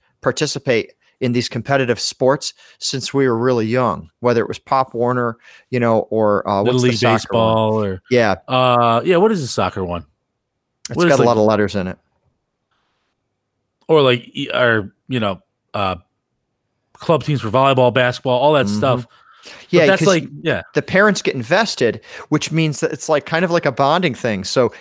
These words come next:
Speaker 1: even if you don't become a professional volleyball player or soccer player, you're,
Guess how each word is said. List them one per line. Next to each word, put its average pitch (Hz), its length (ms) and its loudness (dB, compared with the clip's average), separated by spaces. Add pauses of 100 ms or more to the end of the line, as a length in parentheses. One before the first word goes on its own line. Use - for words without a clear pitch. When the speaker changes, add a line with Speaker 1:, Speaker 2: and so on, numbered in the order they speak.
Speaker 1:
even 180 260 0
if 170 160 -4
you 151 80 -2
don't 151 300 0
become 156 300 -4
a 131 40 -2
professional 127 580 -2
volleyball 131 480 2
player 107 340 0
or 87 120 -6
soccer 139 380 -4
player, 98 400 -4 (220)
you're, 135 160 0